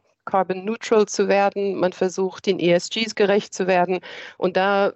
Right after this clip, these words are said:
werden einfach nach Technologien auch gesucht, die da unterstützen können und es gibt gleichzeitig sehr viele spannende Startups in dem Bereich. Wir haben jetzt gerade in Paris zum Beispiel auch ein Programm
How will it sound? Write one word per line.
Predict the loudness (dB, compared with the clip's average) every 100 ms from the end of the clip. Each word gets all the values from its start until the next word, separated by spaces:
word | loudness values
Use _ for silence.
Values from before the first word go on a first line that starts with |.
| -4
werden | 0 2 2
einfach | -2 -2 -2 -2
nach | -2
Technologien | 0 -2 0 -2 -2 -2 0 0
auch | 0 0 -4
gesucht, | -6 -4 -6 -6 -12 -16 -10
die | -6 0
da | 2 4
unterstützen | 2 0 -2 -2 -2 -2 -2 0
können | 2 2 0 -4 -20 -6 0
und | 2
es | 2 2
gibt | 0 -2 -10 0
gleichzeitig | 2 2 -2 -2 0 0 -4
sehr | 0 2 2
viele | 0 -2
spannende | -2 -4 -2 0 0
Startups | 0 -2 -2 0 0 -2 -4 -2
in | 2
dem | 2 2
Bereich. | 2 0 0 -2
Wir | -2
haben | 0 0
jetzt | -2
gerade | 0 2 2
in | 0
Paris | -2 -2 -2 -4
zum | -6 -2
Beispiel | -2 0 0
auch | 0 -2
ein | -4
Programm | -4 0 2 0